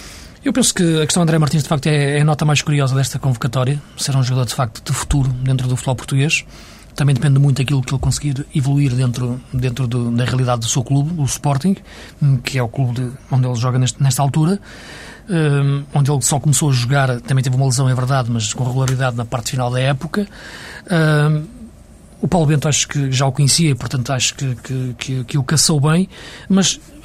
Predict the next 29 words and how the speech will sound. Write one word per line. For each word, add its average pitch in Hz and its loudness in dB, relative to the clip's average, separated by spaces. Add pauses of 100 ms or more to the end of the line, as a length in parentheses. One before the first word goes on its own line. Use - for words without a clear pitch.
(200)
acho - 0
que - -2
este, 127 -4
já 123 -2
o 127 -2
disse 135 0
várias 139 0
vezes, 147 2
esta 151 2
seleção 151 2
vive, 139 2
luta 135 0
contra 143 -4
as 139 -2
suas 143 -2
limitações, 139 0
contra 131 -6
as 127 -2
suas 127 -2
dificuldades. 139 -2 (380)
Não 185 6
há 180 6
muitas 175 4
soluções. 147 0 (420)
Eu 151 0
acho 151 0
que 175 2
nesta 160 0
altura 147 0